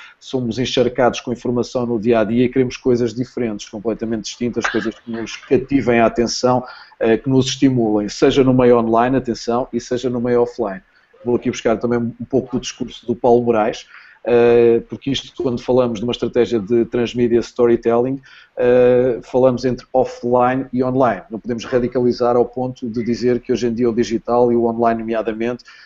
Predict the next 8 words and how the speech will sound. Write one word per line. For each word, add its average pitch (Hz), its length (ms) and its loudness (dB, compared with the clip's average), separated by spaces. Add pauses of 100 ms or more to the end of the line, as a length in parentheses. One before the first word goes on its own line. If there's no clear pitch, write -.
(120)
é, 120 260 6
é 120 40 8
o 120 40 6
único 127 400 4
caminho. 107 440 -2 (100)
Não. 107 200 -4 (180)
No 120 120 -4
marketing, 127 460 0